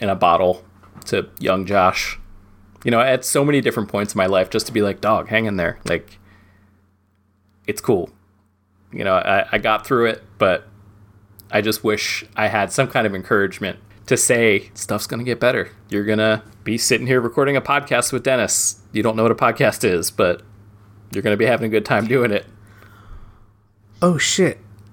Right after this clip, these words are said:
Speaker 2: You're the time traveler.
Speaker 1: Ooh. Okay, I just need to figure out.
Speaker 2: From earlier in the, in the episode.
Speaker 1: Yeah.
Speaker 2: If you remember.
Speaker 1: Maybe I will be sending myself a message saying to not do the podcast.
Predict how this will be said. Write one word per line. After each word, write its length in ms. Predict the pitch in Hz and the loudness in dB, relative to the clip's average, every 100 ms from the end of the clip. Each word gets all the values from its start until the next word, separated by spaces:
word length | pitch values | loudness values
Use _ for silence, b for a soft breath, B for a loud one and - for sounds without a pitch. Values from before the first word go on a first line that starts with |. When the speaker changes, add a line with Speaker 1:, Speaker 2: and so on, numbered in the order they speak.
| - - - | -20 -20 -14
Speaker 2:
You're 380 | - 131 151 208 | -8 -2 2 2
the 100 | 156 | 0
time 300 | 120 - 113 | -4 -6 -6
traveler. 460 | 110 107 104 104 90 | -4 -4 -6 -6 -2
Speaker 1:
Ooh. 800 | 113 139 127 104 85 80 73 - - - - - | 2 4 6 4 0 -4 -6 -10 -20 -20 -6 -2
Okay, 360 | 92 110 127 | 0 2 0
I 60 | 90 | 0
just 160 | 107 107 | -2 -4
need 80 | |
to 40 | 95 | -2
figure 240 | 117 104 | 0 2
out. 100 | 104 | 2
Speaker 2:
From 140 | 131 120 | 0 -2
earlier 540 | 151 147 151 143 135 - - - | 0 0 0 -2 -4 -10 -14 -6
in 120 | 139 | -4
the, 80 | 131 - - - - - | -4 -10 -20 -20 -12 -6
in 140 | 151 | -4
the 120 | 143 | -2
episode. 580 | 160 196 156 120 110 113 - | -2 -2 -2 -2 -6 -10 -14
Speaker 1:
Yeah. 540 | 78 104 147 78 82 - - - | -6 -2 0 -2 -4 -10 -20 -14
Speaker 2:
If 80 | - | -8
you 80 | 117 | -2
remember. 480 | 127 151 139 120 | 2 2 2 0
Speaker 1:
Maybe 460 | 131 101 117 123 120 | -2 -2 0 0 0
I 180 | 98 107 | 0 0
will 300 | 110 110 110 | 2 0 0
be 160 | 104 95 | -2 -2
sending 500 | - 117 113 107 98 | 0 0 0 0 0
myself 460 | 95 - 120 139 | -2 -2 -2 -4
a 40 | 110 | -2
message 460 | 90 90 95 87 | -2 -2 -6 -6
saying 300 | - 92 90 | -4 -4 -6
to 100 | - | -8
not 280 | 87 92 - | -4 -2 -2
do 100 | 98 | -4
the 80 | 85 | -4
podcast. 640 | - - - - - - | -2 -2 -2 -4 -4 -6